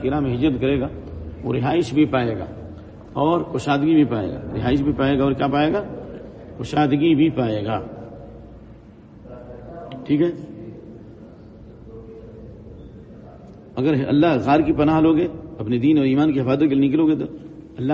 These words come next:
کے اوپر کتنا یقین تھا انہوں نے۔ کہا، "ینشر لکم ربکم رحمتہ"، اللہ تمہارا رب تمہارے لیے اپنی رحمتیں نشاور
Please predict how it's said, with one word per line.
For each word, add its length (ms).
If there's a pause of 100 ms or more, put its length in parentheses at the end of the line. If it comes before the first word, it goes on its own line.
کے 60
اوپر 160
کتنا 280
یقین 280
تھا 80
انہوں 280
نے۔ 120
کہا، 120
"ینشر 460
لکم 260
ربکم 360
رحمتہ"، 340 (380)
اللہ 200 (300)
تمہارا 320
رب 160
تمہارے 300
لیے 120
اپنی 240
رحمتیں 340
نشاور 360